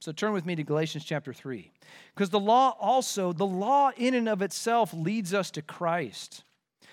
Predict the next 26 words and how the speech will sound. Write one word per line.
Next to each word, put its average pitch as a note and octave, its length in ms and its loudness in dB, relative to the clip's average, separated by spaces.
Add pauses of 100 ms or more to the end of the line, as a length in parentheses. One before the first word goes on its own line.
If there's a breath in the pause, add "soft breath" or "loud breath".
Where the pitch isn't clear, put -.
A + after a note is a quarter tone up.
(140 loud breath)
And F#3 100 0
we're G#3+ 60 2
gonna A3 160 2
see A3 200 -2
this G3+ 240 -2
in F#3 80 -6
Galatians F3 440 0
chapter E3 320 -4
three. D3+ 300 -6
So C#3+ 160 -8
move F3+ 240 -4
right G3 240 2
in F#3+ 100 -4
your G3 120 -2
Bible F#3+ 320 2
still G3 260 0
further. F#3 560 -2 (640)
We'll D3+ 140 -6
go F3+ 100 -4
to F3+ 120 -2
Paul's F3 480 0
letter E3+ 400 2
to D#3 160 -14
the D3+ 100 -4
Galatian D3 540 -4
churches. C#3+ 520 -10